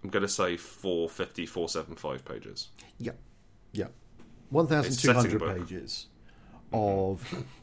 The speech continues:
Speaker 2: setting book.
Speaker 1: It's got, now it does have rules for lion men.
Speaker 2: D-, lion men.
Speaker 1: It has rules for playing a lion man, which is like playing a normal man, but you have a lion's head and I think plus two strength.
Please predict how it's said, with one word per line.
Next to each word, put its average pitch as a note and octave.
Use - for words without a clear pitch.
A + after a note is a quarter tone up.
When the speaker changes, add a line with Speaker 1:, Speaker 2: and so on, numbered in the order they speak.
Speaker 2:
setting A#2
book. -
Speaker 1:
It's -
got, B2+
now A#2
it G2+
does C3
have D#3
rules D3
for F#2
lion F2
men. C2+
Speaker 2:
D-, A#2+
lion F#2
men. E2+
Speaker 1:
It F#2+
has G2
rules B2
for C3+
playing A2+
a A#2
lion E2
man, C#2
which F2
is F2
like F#2
playing F2+
a -
normal F2
man, D2+
but D2+
you C#2
have E2
a D#2+
lion's D#2+
head D2
and -
I D2
think -
plus -
two D2+
strength. -